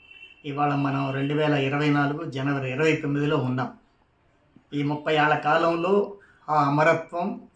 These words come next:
సజీవంగా ఈనాటికి స్ఫూర్తిదాయకంగా భారత కార్మిక వర్గానికి, ముఖ్యంగా తెలుగు రాష్ట్రాల కార్మిక వర్గానికి ఉంటుంది. వారికి ముందుగా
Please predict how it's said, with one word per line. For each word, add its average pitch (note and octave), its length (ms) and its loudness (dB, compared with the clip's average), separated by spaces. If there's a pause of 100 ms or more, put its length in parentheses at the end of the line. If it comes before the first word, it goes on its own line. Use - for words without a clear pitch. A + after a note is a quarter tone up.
(120)
సజీవంగా D#3 760 2
ఈనాటికి D3+ 560 2
స్ఫూర్తిదాయకంగా C#3+ 1160 -4 (280)
భారత C#3+ 360 -4
కార్మిక C3+ 480 -4
వర్గానికి, C3+ 520 -4
ముఖ్యంగా C3+ 560 -6 (640)
తెలుగు D#3 200 -4
రాష్ట్రాల D3 440 2
కార్మిక C3+ 440 -4
వర్గానికి B2+ 540 -6
ఉంటుంది. A#2+ 600 -10 (720)
వారికి D3+ 360 0
ముందుగా D3 680 2